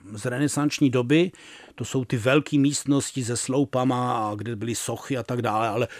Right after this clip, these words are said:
to už jsou zase moc takový moc noblesní příklady. No a to jsou tyhle příklady, co jsem našel v dějinách, kterých si strašně vážím, tak jako francouzského okna. Já jsem v té hádce. Le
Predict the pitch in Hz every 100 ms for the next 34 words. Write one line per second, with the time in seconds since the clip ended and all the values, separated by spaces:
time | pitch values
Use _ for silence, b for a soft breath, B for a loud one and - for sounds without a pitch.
0 | B 165 175 170 147 123 143 131 - 123
1 | - 131 117 110 - B B 113 104 113
2 | 110 - 180 143 b - - - 117 101
3 | 95 _ b b b 131 185 - 214 -
4 | 208 202 - 196 - 170 170 - 165 165
5 | - 175 135 139 151 147 147 - - -
6 | - - 143 139 147 - - 135 - 165
7 | 151 147 143 160 151 143 160 160 147 151
8 | 156 151 165 160 151 - 107 - _ _
9 | 131 127 - 147 - 147 127 143 - -
10 | 127 135